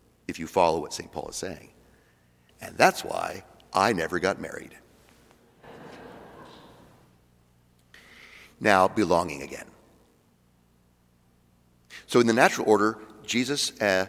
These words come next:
is going to belong to Mary and Joseph. And you and I belong to our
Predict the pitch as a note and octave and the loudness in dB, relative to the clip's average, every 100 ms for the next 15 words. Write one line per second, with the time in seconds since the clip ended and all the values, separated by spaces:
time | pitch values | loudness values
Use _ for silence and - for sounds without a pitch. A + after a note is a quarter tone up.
0 | - - E2+ G2 F2+ F2+ E2+ F2 F2 F2 | -6 -12 -2 -2 0 -2 0 2 0 -2
1 | - E2 D2+ D#2 D#2+ - E2 D2+ C#2+ - | -8 -4 -4 -4 -6 -10 -14 -14 -14 -16
2 | - - _ _ _ _ _ _ _ _ | -20 -20 _ _ _ _ _ _ _ _
3 | _ _ _ _ _ _ _ _ - F#2+ | _ _ _ _ _ _ _ _ -6 -4
4 | F#2+ G2+ F#2+ F2+ E2+ D#2 D#2+ D2+ E2+ D#2 | 0 2 2 2 2 0 -2 -4 -2 0
5 | D2+ | -2